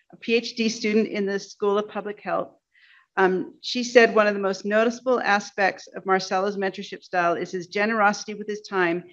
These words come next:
and genuine care and interest in student-led research. His availability is unparalleled compared to other faculty she has worked with, and he is always quick to respond thoroughly and thoughtfully,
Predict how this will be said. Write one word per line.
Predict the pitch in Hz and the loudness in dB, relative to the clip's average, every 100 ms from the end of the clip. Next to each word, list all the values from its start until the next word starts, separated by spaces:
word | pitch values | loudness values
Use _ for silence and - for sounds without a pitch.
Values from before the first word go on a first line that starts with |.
| _ - | _ -4
and | 180 | -2
genuine | 190 208 214 226 214 | 0 0 0 -2 -4
care | - 220 202 202 | -4 0 2 2
and | 190 | 0
interest | 190 180 175 - | -2 -4 -12 -12
in | 185 | -12
student-led | 175 - 180 185 180 170 165 | -10 -6 -4 -4 -4 -8 -8
research. | 165 165 160 160 - - _ _ _ _ | -10 -10 -12 -12 -14 -20 _ _ _ _
His | 190 | 2
availability | 208 214 214 233 226 208 202 196 | 4 6 6 6 6 2 2 0
is | 190 | -2
unparalleled | - 214 214 214 196 180 170 170 - | -2 -4 -4 -2 0 2 2 2 -4
compared | 175 175 190 | -14 -6 -4
to | 185 - | -4 -4
other | 196 208 | -2 -2
faculty | 214 180 185 180 185 175 170 - - | 0 -2 -2 -10 -6 -4 -4 -8 -14
she | - | -6
has | 175 165 | -6 -6
worked | 180 180 - | -6 -8 -6
with, | 160 156 _ _ - | -6 -6 _ _ -4
and | 190 | 2
he | 190 | 2
is | - | 6
always | 196 208 220 | 6 6 4
quick | - 208 - | 0 -4 -4
to | 190 | -10
respond | 190 - 180 175 180 | -12 -4 -2 -2 -2
thoroughly | 202 190 190 185 | 0 2 2 0
and | 175 175 | -2 -2
thoughtfully, | 170 - 170 165 160 160 | -6 -6 -6 -6 -6 -10